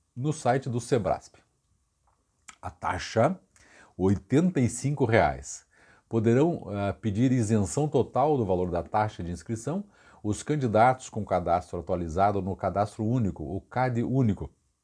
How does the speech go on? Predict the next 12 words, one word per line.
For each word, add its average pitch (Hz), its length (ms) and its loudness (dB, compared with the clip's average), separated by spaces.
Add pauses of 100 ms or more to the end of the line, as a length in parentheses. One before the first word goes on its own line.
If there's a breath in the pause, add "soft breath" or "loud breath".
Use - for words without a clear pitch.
(220)
ou 180 260 2
que 208 140 -6
sejam 135 460 2
doadores 117 480 2
de 104 40 -6
medula 101 440 -2
óssea 120 500 -2 (320 soft breath)
reconhecidos 120 720 -4
pelo 120 180 -2
Ministério 110 400 -2
da 107 60 -12
Saúde. 76 420 -6